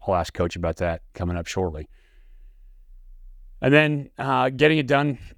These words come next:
you know, holding the team at the end, um, and keeping them under three hundred yards of total offense. I think defense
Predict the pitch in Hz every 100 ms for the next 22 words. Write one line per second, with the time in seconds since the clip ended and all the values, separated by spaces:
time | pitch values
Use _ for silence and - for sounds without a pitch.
0 | - - 120 110 107 - _ - - _
1 | _ - - - - - - 151 147 151
2 | 131 110 113 - 139 135 123 120 117 120
3 | 120 104 104 - - 113 101 92 92 92
4 | 92 - - - - - - - - -
5 | - - - - - - - 120 107 98
6 | 95 139 131 120 110 120 117 - 135 113
7 | 113 101 120 104 - 104 95 98 120 92
8 | 85 - - - - - - - - -
9 | 101 - 117 104 - - - - 110 123
10 | - 127 110 - -